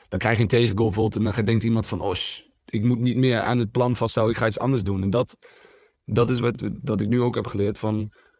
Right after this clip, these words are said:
wat er ook gebeurt, of je een tegengoal krijgt, of je scoort er twee, drie. We blijven gewoon elke keer hetzelfde doen, hetzelfde doen. En dan, ja, en dan als je dat, ja, wat je zegt, honderd procent geven, dan, of alles zo uitvoert met elkaar, dan, dan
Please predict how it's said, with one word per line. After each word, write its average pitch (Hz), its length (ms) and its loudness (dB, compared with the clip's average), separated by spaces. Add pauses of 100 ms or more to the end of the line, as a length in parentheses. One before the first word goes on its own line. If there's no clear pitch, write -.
(100)
wat 113 240 0
er 113 60 2
ook 113 120 0
gebeurt, 113 480 0
of 110 120 -6
je 120 60 -4
een 101 60 -2
tegengoal 110 340 0
krijgt, 104 340 0
of 104 60 -4
je 87 60 -6
scoort 113 320 -2
er 98 60 -6
twee, 104 300 0
drie. 104 380 -2
We 101 140 -4
blijven 113 300 2
gewoon 110 160 -4
elke 120 260 0
keer 117 140 -2
hetzelfde 110 460 0
doen, 90 180 -6
hetzelfde 110 380 0
doen. 92 160 -2
En 101 120 0
dan, 113 300 -2 (580)
ja, 98 260 -4 (240)
en - 200 -4
dan 117 220 2
als 110 200 0
je 117 60 -2
dat, - 320 -4
ja, 82 200 -6 (240)
wat - 220 -4
je - 60 -8
zegt, 101 120 -2
honderd 107 260 -2
procent 95 220 -2
geven, 98 300 -4
dan, 92 400 -4 (100)
of - 180 -8
alles 101 400 -4
zo - 160 0
uitvoert - 340 -2
met 101 140 -4
elkaar, 90 280 -4
dan, 92 340 -2
dan 92 280 -6